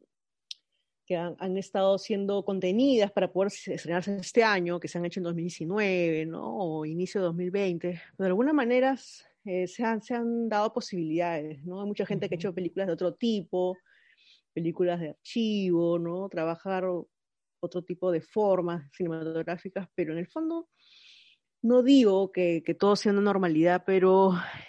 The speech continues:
Speaker 1: eh, el cine no puede morir, o sea, es lo que quiero decir, ¿no? El cine
Speaker 2: Ujú.
Speaker 1: no puede detenerse de alguna manera, o el audiovisual, ¿no? O las producciones, ¿no? De,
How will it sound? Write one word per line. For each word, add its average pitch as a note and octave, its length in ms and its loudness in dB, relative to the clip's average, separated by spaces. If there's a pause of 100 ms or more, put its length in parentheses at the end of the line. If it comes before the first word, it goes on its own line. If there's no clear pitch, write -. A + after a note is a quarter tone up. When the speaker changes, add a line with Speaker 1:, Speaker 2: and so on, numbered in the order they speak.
Speaker 1:
eh, F3 420 0
el F3+ 100 0
cine C4 200 6
no C#4 160 8
puede C4+ 180 6
morir, G#3+ 320 4
o D#3 60 0
sea, F#3+ 160 -4
es F3+ 80 -2
lo G3+ 80 2
que F#3 100 2
quiero F3 220 2
decir, D#3 640 -4
¿no? D#3 160 -2
El E3+ 60 -2
cine G3 180 -2
Speaker 2:
Ujú. G3 60 -2
Speaker 1:
no G3+ 80 -2
puede F#3+ 240 2
detenerse F#3 640 0
de E3+ 100 0
alguna E3 220 -4
manera, E3 460 -6
o D3 100 -6
el D3+ 80 -4
audiovisual, D#3 640 -4
¿no? D#3 80 -12
O C#3+ 200 -10
las D#3 240 -10
producciones, E3 1000 -2
¿no? G#3+ 340 -10
De, - 160 -10